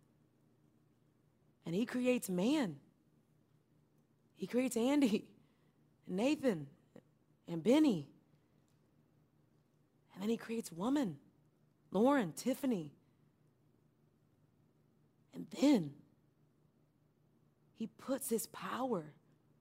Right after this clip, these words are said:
on the inside of us through what his son Jesus did on the cross, on the cross, and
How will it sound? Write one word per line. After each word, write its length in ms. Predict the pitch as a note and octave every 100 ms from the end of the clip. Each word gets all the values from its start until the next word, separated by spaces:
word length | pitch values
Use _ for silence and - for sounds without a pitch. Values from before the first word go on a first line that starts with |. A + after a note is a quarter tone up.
| _ _ - G3+
on 60 |
the 100 | G3
inside 480 | F#3+ E3+ - E3+ B3+
of 100 | G3+
us 380 | D#3 - - - _ _ _ _ _ _ _ _ _ _ _ -
through 140 | G#3+
what 280 | F#3+ F#3 B3+
his 160 | B3 A#3+
son 300 | - A3+ F3+
Jesus 560 | C#3 F#3+ B3+ C#4 B3+
did 140 | - G3+
on 100 | F3
the 80 |
cross, 600 | D#3 - - E3 A3+ - - _ _ _ _ _ _ _ _ _ _ -
on 80 | G3
the 60 |
cross, 440 | G3+ - G3 G3 - - - -
and 260 | G#3 F#3